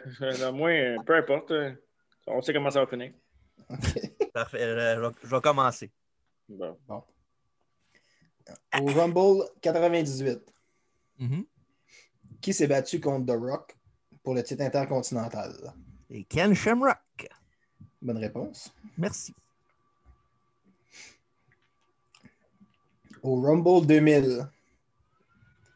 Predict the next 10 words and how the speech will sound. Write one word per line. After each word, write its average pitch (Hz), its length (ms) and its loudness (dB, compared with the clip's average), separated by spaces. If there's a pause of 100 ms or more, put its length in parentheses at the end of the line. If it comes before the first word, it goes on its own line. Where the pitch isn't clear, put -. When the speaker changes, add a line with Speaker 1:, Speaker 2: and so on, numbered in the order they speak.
(160)
Speaker 2:
combien 160 320 8
de 202 60 8
lutteurs 160 300 8
ça 143 160 4
a 127 60 4
pris 147 240 0
pour 143 180 0
éliminer 139 380 4
Rikishi ? 135 540 -2 (440)
Speaker 3:
Oh. 160 180 -4